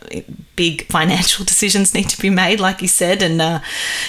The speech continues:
you've just gotta kind of go all in, don't you? And, and put, put, put all your money in the rink and just go for it. But what a wonderful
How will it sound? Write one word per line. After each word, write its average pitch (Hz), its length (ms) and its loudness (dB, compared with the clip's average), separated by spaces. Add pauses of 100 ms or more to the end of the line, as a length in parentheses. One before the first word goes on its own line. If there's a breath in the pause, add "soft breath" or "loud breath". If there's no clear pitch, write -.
you've 190 160 -2
just - 240 2
gotta 190 180 2
kind 220 280 2
of 156 320 -4
go 175 220 4
all 175 240 6
in, 180 240 6
don't 165 200 4
you? 165 200 2
And, 156 160 2
and 151 440 -2
put, - 340 -2
put, 202 400 2
put 226 220 4
all 214 160 6
your 208 120 4
money 180 260 4
in 170 80 2
the 160 100 2
rink 160 280 2
and 151 140 0
just - 220 2
go 147 160 4
for 151 180 0
it. 151 180 -2
But 151 220 0
what 185 160 2
a 185 40 2
wonderful 160 560 0